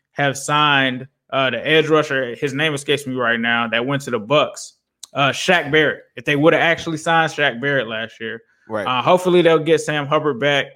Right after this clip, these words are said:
Speaker 1: but it's, yeah, I don't know. We'll have
Speaker 2: And
Speaker 1: to
Speaker 2: see,
Speaker 1: see what
Speaker 2: and I,
Speaker 1: happens.
Speaker 2: and I, and I'm not the biggest Sam Hubbard guy, though. I, I believe in his motor, but he's
Speaker 1: Right.
Speaker 2: not, like, you
Speaker 1: I
Speaker 2: know,
Speaker 1: don't think
Speaker 2: like
Speaker 1: he's a starter. I think he's, like, a change of pace guy that can
Speaker 2: Right.
Speaker 1: come in
Speaker 2: And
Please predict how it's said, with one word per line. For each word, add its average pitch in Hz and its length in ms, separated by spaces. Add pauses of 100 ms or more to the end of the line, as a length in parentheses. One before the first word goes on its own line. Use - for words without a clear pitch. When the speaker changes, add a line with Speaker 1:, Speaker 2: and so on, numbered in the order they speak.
(360)
Speaker 1:
but 131 260
it's, 151 340
yeah, 123 520
I 127 140
don't 185 100
know. 190 300 (200)
We'll 139 180
have 151 100
Speaker 2:
And 156 80
Speaker 1:
to - 60
Speaker 2:
see, 220 80
Speaker 1:
see 156 100
what 175 100
Speaker 2:
and 185 80
I, - 40
Speaker 1:
happens. 175 160
Speaker 2:
and 196 100
I, 247 120
and 190 160
I'm 262 140
not 262 160
the 170 100
biggest 156 360
Sam 160 200
Hubbard 147 360
guy, 127 260
though. 98 220 (160)
I, 160 180
I 160 60
believe 165 400
in 156 80
his 143 180
motor, 185 580
but 143 200
he's 143 220
Speaker 1:
Right. 143 80
Speaker 2:
not, 143 220 (540)
like, 139 340
you 151 80
Speaker 1:
I 160 40
Speaker 2:
know, 220 100
Speaker 1:
don't 214 80
think 214 140
Speaker 2:
like 202 40
Speaker 1:
he's 190 140
a 143 80
starter. 165 420
I 151 80
think 190 200
he's, 175 200
like, 156 160
a 135 80
change 160 340
of 139 140
pace 151 220
guy 139 220
that 131 100
can 156 60
Speaker 2:
Right. 170 140
Speaker 1:
come 147 200
in 143 340
Speaker 2:
And - 100